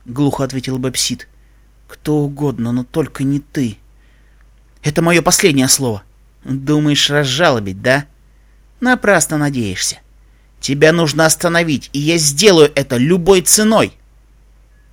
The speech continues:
Порыв ветра швырнул в лица рабов тучу песка, но они не заметили этого. Напряжение звенело в воздухе.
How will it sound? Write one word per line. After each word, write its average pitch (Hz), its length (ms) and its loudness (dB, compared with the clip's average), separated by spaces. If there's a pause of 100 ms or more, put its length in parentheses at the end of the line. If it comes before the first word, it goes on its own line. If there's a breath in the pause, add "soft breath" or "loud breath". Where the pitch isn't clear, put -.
(1000)
Порыв 240 360 -2
ветра 185 340 -4
швырнул 175 440 -2
в 135 100 -4
лица 180 300 -2
рабов 175 420 -2 (160)
тучу 208 260 -2
песка, 190 520 0
но 165 140 0
они 190 200 -2 (260)
не 175 180 0
заметили 175 680 -4
этого. 101 340 -12 (800 soft breath)
Напряжение 196 680 4
звенело 196 440 0
в 196 60 -4
воздухе. 175 540 -4